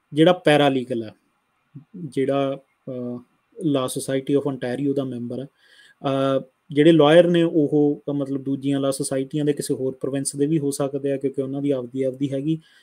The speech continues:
But ਇਹ ਤਿੰਨ ਮਤਲਬ ਮੋਟੇ-ਮੋਟੇ ਵੀ ਜੇ ਤੁਸੀਂ ਬੰਦੇ ਨੂੰ ਪੁੱਛਿਆ ਵੀ ਉਹ ਲਾਇਰ ਆ, ਆਰ ਸੀ ਆਈ ਸੀ ਆ ਜਾਂ ਪੈਰਾਲੀਗਲ ਆ, ਜੇ ਉਹ ਨਹੀਂ ਹੈਗਾ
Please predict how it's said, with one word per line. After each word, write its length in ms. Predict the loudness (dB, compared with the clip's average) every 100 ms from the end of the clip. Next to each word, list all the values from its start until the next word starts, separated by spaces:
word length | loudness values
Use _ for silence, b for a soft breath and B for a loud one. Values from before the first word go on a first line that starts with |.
| b 4
But 80 | 10
ਇਹ 180 | 10 10 8
ਤਿੰਨ 260 | 8 8 6
ਮਤਲਬ 300 | 4 4 4
ਮੋਟੇ-ਮੋਟੇ 640 | 4 2 2 2 4 4
ਵੀ 120 | 4
ਜੇ 480 | 2 6 6 6 0 -6
ਤੁਸੀਂ 220 | -2 0
ਬੰਦੇ 260 | 0 0 0
ਨੂੰ 160 | 0
ਪੁੱਛਿਆ 360 | -4 -6 -2 -2
ਵੀ 120 | 2
ਉਹ 200 | 2 0
ਲਾਇਰ 360 | 0 0 0 0
ਆ, 120 | -2
ਆਰ 280 | -4 -4 -4
ਸੀ 200 | -2 -2
ਆਈ 120 | -2
ਸੀ 200 | -4 -4
ਆ 80 | 0
ਜਾਂ 140 | -2
ਪੈਰਾਲੀਗਲ 680 | -2 -2 0 0 -2 -2 -2
ਆ, 40 |
ਜੇ 120 | 0
ਉਹ 60 | -2
ਨਹੀਂ 280 | 0 0 0
ਹੈਗਾ 320 | 0 0 -2